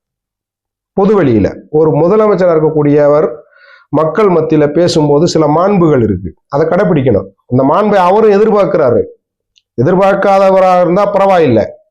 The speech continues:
ஆனா இவரும் அந்த மாண்பை எதிர்பார்க்கிறாரு. மரியாதை எதிர்பார்க்கக்கூடிய அவர் ஒருவரா இருக்கக்கூடிய அந்த முதலமைச்சர் அவர் பேசுறாரு, ஆ, பொதுவெளியில வந்துகிட்டு ஒரு மேடையில நின்னு பேசுறாரு. "கவர்னர் அவருடைய திமிரை நாங்கள் அடக்குவோம்"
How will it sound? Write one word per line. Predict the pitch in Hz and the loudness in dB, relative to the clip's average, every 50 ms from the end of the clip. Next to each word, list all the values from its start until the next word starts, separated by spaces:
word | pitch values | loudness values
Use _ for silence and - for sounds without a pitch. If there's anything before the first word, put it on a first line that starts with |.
| _ _ _ _ _ _ _ _ _ _ _ _ _ _ _ | _ _ _ _ _ _ _ _ _ _ _ _ _ _ _
ஆனா | _ - 147 151 | _ -4 -2 0
இவரும் | 156 180 196 247 262 262 254 233 208 | 0 0 2 2 4 4 2 2 2
அந்த | 214 | 0
மாண்பை | 190 190 196 214 214 202 190 180 | 0 0 0 0 0 0 0 0
எதிர்பார்க்கிறாரு. | 185 220 208 202 190 165 156 - 151 147 151 - 151 | 0 0 0 0 0 0 0 0 0 0 0 0 0
மரியாதை | 170 170 180 208 214 208 202 190 180 170 170 | 0 0 0 0 2 2 2 2 2 0 0
எதிர்பார்க்கக்கூடிய | 170 170 170 156 143 135 135 123 139 143 139 143 | 0 2 0 0 0 -2 -2 -2 -2 -2 0 0
அவர் | 139 131 135 135 131 131 - - _ _ - 151 | 2 2 0 0 0 -2 -6 -8 _ _ -4 -2
ஒருவரா | 147 147 143 147 139 131 131 | 0 0 0 0 0 0 0
இருக்கக்கூடிய | 143 147 156 135 131 131 123 123 113 | 0 0 -2 -2 -2 0 0 0 0
அந்த | 110 110 | 0 0
முதலமைச்சர் | 127 139 156 143 120 104 - - - - | 0 0 0 0 -2 -4 -4 -2 -2 0
அவர் | 160 185 190 180 | 0 0 -2 -2
பேசுறாரு, | 185 190 180 170 160 143 127 113 - _ _ _ _ _ _ _ _ _ _ _ - 143 | -4 -4 -2 -2 -2 -2 -2 -4 -8 _ _ _ _ _ _ _ _ _ _ _ -2 -2
ஆ, | 139 143 139 135 135 135 135 127 127 127 123 120 - - - _ _ _ _ _ - 175 | 0 0 0 0 0 0 0 0 2 0 0 -2 -4 -8 -16 _ _ _ _ _ -4 -2
பொதுவெளியில | 185 202 190 170 147 135 131 127 123 123 | 0 0 0 0 0 0 2 2 2 2
வந்துகிட்டு | 123 123 123 123 160 185 | 2 0 0 0 0 0
ஒரு | 175 156 135 | 0 0 0
மேடையில | 139 147 156 156 139 131 123 | 0 2 2 2 2 0 0
நின்னு | 123 117 123 151 | 0 0 0 0
பேசுறாரு. | 156 151 151 143 - 123 123 101 - - _ _ _ _ _ _ _ _ _ _ _ | 0 0 0 -2 0 -2 -4 -6 -6 -10 _ _ _ _ _ _ _ _ _ _ _
"கவர்னர் | _ - - 175 196 214 226 220 220 208 202 | _ -4 -2 0 2 2 2 2 2 2 2
அவருடைய | 190 190 185 180 175 175 165 156 | 2 2 2 0 0 0 -2 -2
திமிரை | 165 - 202 202 208 214 208 190 | -2 -2 0 0 0 0 0 0
நாங்கள் | 185 175 175 175 170 165 | 0 0 0 0 0 0
அடக்குவோம்" | 147 160 - 202 196 196 185 175 170 165 139 107 | 0 0 0 -2 -2 0 0 0 2 2 0 -2